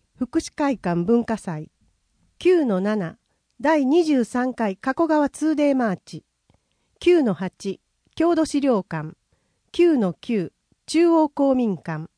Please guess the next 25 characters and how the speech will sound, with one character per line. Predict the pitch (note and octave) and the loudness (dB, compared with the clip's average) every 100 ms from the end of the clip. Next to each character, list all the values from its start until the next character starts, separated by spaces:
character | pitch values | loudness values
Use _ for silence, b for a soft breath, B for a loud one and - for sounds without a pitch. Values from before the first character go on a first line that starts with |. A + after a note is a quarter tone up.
| _ _ _ _ _ | _ _ _ _ _
九 | - F4 D4+ | 2 4 4
の | G3 E3 | 2 0
十、 | G3 F#3+ - _ _ _ | -2 -4 -6 _ _ _
加 | - B3 | -4 0
古 | F4 C#4+ | 2 2
郡 | A#3 G3 | 2 2
リ | G3+ | 0
サ | - D4 | 0 -2
イ | D4 | -2
ク | C#4 | -4
ル | C4 | -4
プ | A3+ | -4
ラ | G3 | -6
ザ。 | E3 D3 - _ _ _ _ _ - | -8 -14 -18 _ _ _ _ _ -2
九 | E4+ F4 | 4 4
の | B3+ F#3 | 4 0
十 | E3+ A3+ A3 | 0 0 0
一、 | G3+ - G#3 - _ _ | -4 -8 -8 -10 _ _
図 | A#3+ | -4
書 | - D4 | 0 -2
館。 | - E3+ D3+ - _ _ _ _ _ - | -2 -6 -8 -14 _ _ _ _ _ 0
九 | F4 E4 | 4 4
の | A3+ F#3 | 2 0
十 | F#3+ A#3+ A3+ | -2 -2 0
二、 | A3 A3 | -2 -4